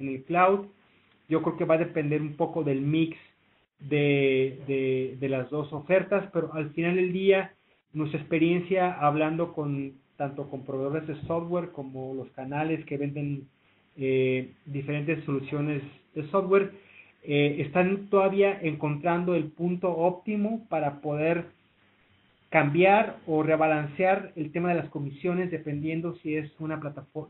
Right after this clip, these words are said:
si es una venta hecha on-premise o realizada en un modo cloud. Con lo cual,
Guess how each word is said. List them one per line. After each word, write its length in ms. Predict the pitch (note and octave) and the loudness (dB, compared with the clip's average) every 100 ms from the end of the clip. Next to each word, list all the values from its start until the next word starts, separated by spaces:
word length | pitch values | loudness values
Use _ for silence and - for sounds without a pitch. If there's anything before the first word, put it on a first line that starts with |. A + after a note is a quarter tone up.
| - | -10
si 80 | |
es 80 | C#3+ | -8
una 180 | D#3 D3 | -4 -2
venta 480 | D3 D3 D#3 D3 C#3+ _ _ _ _ | -2 -4 -4 -4 -6 _ _ _ _
hecha 480 | D3 D3 D#3+ D3+ C#3+ | -6 -6 -4 -4 -4
on-premise 640 | C#3+ C#3+ F3+ F#3+ G3+ G3+ - - - _ | -8 -2 0 2 0 0 -4 -18 -20 _
o 240 | D3 D3 D3 | -4 0 2
realizada 840 | C#3 C#3 C3+ D#3 D3+ D3+ D3 C#3+ - _ - | 2 0 -2 2 4 4 2 -2 -14 _ -10
en 140 | C#3 | -2
un 120 | C#3+ | 0
modo 300 | D3 C#3+ C#3 | 2 2 0
cloud. 260 | C3+ B2+ A2+ | 0 -4 -4
Con 180 | - C#3+ | -4 -4
lo 140 | C#3 | 2
cual, 320 | F3 F3+ F3 | 8 8 8